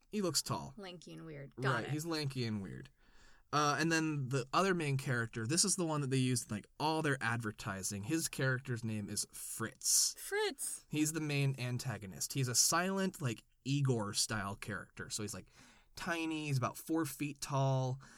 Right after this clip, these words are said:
Speaker 1: He's all green. He's got, like, a really jutted out mouth with, like, one tooth sticking out of it.
Speaker 2: I love him already.
Speaker 1: He's got, like, he wears, like,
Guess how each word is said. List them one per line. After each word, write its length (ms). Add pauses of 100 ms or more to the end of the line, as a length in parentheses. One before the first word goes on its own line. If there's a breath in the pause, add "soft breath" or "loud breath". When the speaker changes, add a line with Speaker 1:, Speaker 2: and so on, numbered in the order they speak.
Speaker 1:
He's 240
all 240
green. 320
He's 100
got, 140
like, 100
a 60
really 280
jutted 440
out 200
mouth 440
with, 80
like, 120
one 280
tooth 280
sticking 460
out 200
of 120
it. 300
Speaker 2:
I 100
love 200
him 100
already. 480
Speaker 1:
He's 180
got, 340
like, 240
he 120
wears, 200
like, 220